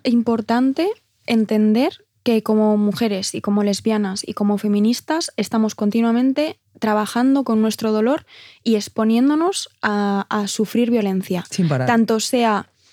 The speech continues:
Speaker 1: a, a nivel como material y, y tangible, como porque estamos ya muy quemadas por nuestras propias experiencias. Y a
Speaker 2: Mm.
Speaker 1: veces creo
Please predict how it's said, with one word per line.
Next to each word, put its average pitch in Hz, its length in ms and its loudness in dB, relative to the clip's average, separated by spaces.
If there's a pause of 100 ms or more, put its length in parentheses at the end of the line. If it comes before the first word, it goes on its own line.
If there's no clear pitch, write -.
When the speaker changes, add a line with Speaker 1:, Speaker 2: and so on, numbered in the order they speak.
(500)
Speaker 1:
a, 226 320 0
a 220 120 0
nivel 220 360 4
como 233 460 4
material 214 640 2
y, 220 240 0
y 220 100 2
tangible, 247 680 0
como 262 300 0
porque 262 340 -2
estamos 226 440 0
ya 254 260 -2
muy 226 180 2
quemadas 240 460 0
por 226 160 -4
nuestras 214 300 -4
propias 233 280 -2
experiencias. 196 640 -2
Y 196 80 -2
a 190 40 0
Speaker 2:
Mm. 196 40 0
Speaker 1:
veces 269 300 -4
creo 277 340 -2